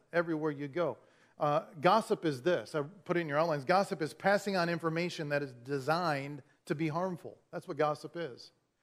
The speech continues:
It's when you start talking about other people behind their back, and, and, and just like I read earlier with, uh, the general and Halley's Comet, things get twisted, they get turned, things get added, things get taken away. But then we start talking about other people with the intention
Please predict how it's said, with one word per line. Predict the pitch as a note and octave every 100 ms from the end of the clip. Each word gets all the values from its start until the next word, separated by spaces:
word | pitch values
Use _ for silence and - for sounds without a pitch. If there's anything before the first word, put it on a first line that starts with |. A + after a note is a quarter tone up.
| _ -
It's | F#3
when | F3+ F#3+
you |
start | - F#3 F3+
talking | G3 G#3 F#3+
about | E3+ D3+ D#3
other | D3+
people | C#3+ F#3+ F#3+ C#3+ B2+
behind | C3+ D#3 D#3
their | C#3+
back, | B2 E3 E3+ C#3 - - - -
and, | E3 D#3+
and, | D#3 D#3
and | D3
just | F3+ -
like | F3 E3+
I |
read | D#3 D#3+ D#3+
earlier | E3+ F3+ D#3+ D3+
with, | C#3 C3+ - - _ -
uh, | C3+
the | C#3
general | B2 E3+ E3 D3+ D3
and | C#3+
Halley's | D#3+ F3 D#3 -
Comet, | F3 F3 D3 C#3+
things | F3+ E3 C#3
get | E3
twisted, | - F#3+ F3+ D#3 C3+
they | D3
get | D3 E3+ -
turned, | F#3+ F3+ D#3 - -
things | G#3 G#3 D#3
get | F3+ F3 -
added, | E3 F3 F3 C3+ A2 A2 _ _
things | - F#3 D#3
get | F#3+ F#3
taken | F#3 F3 F3
away. | E3 F3 - - -
But | - F#3+
then | G#3+
we |
start | F#3+ G3+ F#3 -
talking | G3+ G#3 G3+ F3
about | D3+ D3 C#3+
other | C#3
people | C#3 D#3+ D3 F3 D#3+ - - -
with | G3 G3
the | F#3+ F#3
intention | E3+ - G#3+ A#3 - F#3 D3+ D3 D3+